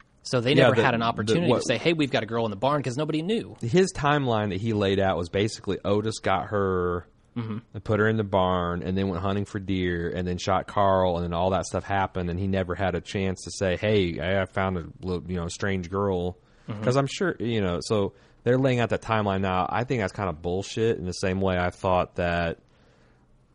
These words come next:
Speaker 2: the way Villigan and crew did the sequence of the, of the ricin poisoning and the Lily of the Valley poisoning, like, it's like,
Speaker 1: Mm-hmm.
Speaker 2: yeah, it doesn't really make sense, and we never really thought it through, but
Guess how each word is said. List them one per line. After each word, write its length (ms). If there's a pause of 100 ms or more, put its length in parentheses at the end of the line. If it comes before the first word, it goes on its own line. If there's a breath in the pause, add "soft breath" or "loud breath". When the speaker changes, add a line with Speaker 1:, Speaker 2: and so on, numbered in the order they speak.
(440)
Speaker 2:
the 140
way 280
Villigan 560
and 160
crew 380
did 440
the 560
sequence 680
of 180
the, 360
of 300
the 180
ricin 580
poisoning 720
and 200
the 80
Lily 300
of 80
the 60
Valley 300
poisoning, 720
like, 220 (100)
it's 80
like, 120
Speaker 1:
Mm-hmm. 160
Speaker 2:
yeah, 440
it 100
doesn't 220
really 140
make 200
sense, 400
and 80
we 120
never 180
really 160
thought 300
it 120
through, 440
but 400